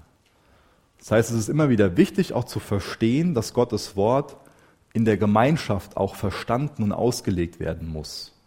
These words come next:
Deswegen haben wir nicht nur einen Gottesdienst sonntags morgens, sondern auch andere Dinge. Das ist auch ein Grund, warum wir ganz bewusst solche Chapel-Gruppen machen wollen, ja, wo wir uns quasi in, in Kleingruppen treffen, andere nennen das vielleicht auch Hauskreise, und wo wir gemeinsam Gottes Wort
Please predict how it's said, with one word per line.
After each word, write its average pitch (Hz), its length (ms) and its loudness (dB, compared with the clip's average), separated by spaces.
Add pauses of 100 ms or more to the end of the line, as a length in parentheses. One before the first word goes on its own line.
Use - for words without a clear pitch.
(220)
Deswegen 110 400 0
haben 110 120 2
wir 98 100 0
nicht 95 240 -4
nur 135 300 0
einen 107 100 -2
Gottesdienst 117 580 -2
sonntags 92 400 -4
morgens, 117 420 -4
sondern 107 180 -2
auch 98 160 -6
andere 113 380 -2
Dinge. - 300 -14 (420)
Das 98 140 -2
ist - 60 0
auch 98 140 -2
ein 107 200 0
Grund, 131 320 -2
warum 110 300 0
wir 101 80 0
ganz 104 200 -2
bewusst 123 500 -2
solche 101 400 0 (480)
Chapel-Gruppen 98 640 0
machen 85 360 -6
wollen, 80 340 -4 (240)
ja, 98 240 -8
wo 92 120 -4
wir 95 120 -2
uns 95 240 -8
quasi 95 360 -4
in, 87 220 -6
in 82 240 -10
Kleingruppen 123 640 0
treffen, 107 400 0
andere 90 280 -6
nennen 90 200 -4
das 85 160 -6
vielleicht 85 260 -6
auch 87 140 -10
Hauskreise, 113 720 0 (340)
und 104 80 -2
wo 110 100 0
wir 104 120 4
gemeinsam 107 680 2
Gottes 92 360 -4
Wort 98 260 2